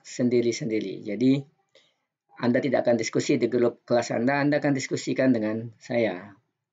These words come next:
online. Karena kita kan waktunya belajar sekarang. Silakan sampai nanti jam tujuh, jam tujuh belas dua lima kesempatan kita untuk mendiskusikan ini. Oke, saya tahu persis mana yang bekerja masing-masing, mana yang menggunakan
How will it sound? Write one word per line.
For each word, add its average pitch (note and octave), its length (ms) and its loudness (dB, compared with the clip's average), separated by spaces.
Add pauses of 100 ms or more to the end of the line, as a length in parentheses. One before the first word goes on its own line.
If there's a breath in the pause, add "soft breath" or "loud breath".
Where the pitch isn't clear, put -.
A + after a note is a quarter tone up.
(120)
online. A2 280 0
Karena A#2+ 200 2
kita B2+ 160 0
kan C#3+ 160 2
waktunya C3 400 0
belajar G#2 400 0
sekarang. C#3 560 -4 (400 soft breath)
Silakan - 560 -4
sampai A2+ 560 -2
nanti G2 320 -4
jam G2 240 -10 (200)
tujuh, C3 520 4 (480)
jam G#2+ 240 -8
tujuh A#2 240 2
belas C3+ 240 2 (1120)
dua A2 260 0
lima B2 400 0
kesempatan G#2 480 -6
kita A#2+ 240 0
untuk G#2+ 240 -6
mendiskusikan G#2 640 -6
ini. F2 240 -10 (720)
Oke, A2+ 240 2
saya D3+ 220 0
tahu B2 180 2
persis E3 480 -2
mana A2 240 0
yang G#2+ 160 0
bekerja G#2+ 320 -2
masing-masing, A#2+ 720 -2
mana A2+ 240 -2
yang A2 240 -2
menggunakan G#2 560 -8